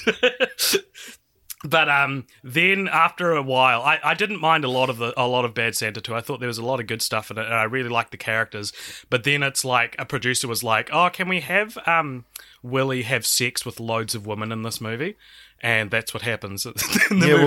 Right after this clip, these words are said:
Speaker 1: movie.
Speaker 2: 'cause the, the, the, the first film was one of very few mainstream films to feature and mention anal sex,
Speaker 1: True,
Speaker 2: um,
Speaker 1: yeah.
Speaker 2: especially in two thousand three, 'cause, yeah, he, he's seen having butt sex with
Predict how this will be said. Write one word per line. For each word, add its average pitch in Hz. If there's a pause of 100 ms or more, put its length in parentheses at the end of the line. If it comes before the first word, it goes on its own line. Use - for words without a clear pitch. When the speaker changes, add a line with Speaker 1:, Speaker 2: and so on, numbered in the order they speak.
Speaker 1:
movie. 165
Speaker 2:
'cause -
the, 165
the, 143 (180)
the, -
the 156
first 156
film 196
was 214
one 120
of 110
very 107
few 98 (340)
mainstream 101
films 92
to 90
feature 95
and 87
mention 87
anal 87
sex, 95 (300)
Speaker 1:
True, -
Speaker 2:
um, 101
Speaker 1:
yeah. 107
Speaker 2:
especially 147
in 113
two -
thousand 95
three, 98 (220)
'cause, 101
yeah, 120
he, 113
he's 110
seen 98 (520)
having 101
butt 98
sex 95
with 95